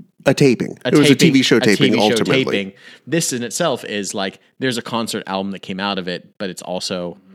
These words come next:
Speaker 2: very much so a concert movie. And the visuals are s-, as important as anything with,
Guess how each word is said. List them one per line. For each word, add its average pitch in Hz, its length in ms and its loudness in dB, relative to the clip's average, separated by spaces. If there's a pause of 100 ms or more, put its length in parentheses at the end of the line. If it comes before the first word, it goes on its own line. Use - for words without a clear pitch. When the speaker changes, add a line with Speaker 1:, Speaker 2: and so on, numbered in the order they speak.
(320)
Speaker 2:
very 101 340 -2
much 101 260 -6
so 85 360 -6
a 92 160 -12
concert 98 580 -10
movie. 113 720 -4 (460)
And 110 460 -4 (140)
the 107 140 -10
visuals 120 500 -4
are 98 100 -6
s-, - 120 -12 (140)
as 98 180 -2
important 101 400 -10
as 90 100 -8
anything 95 440 -8
with, 85 280 -12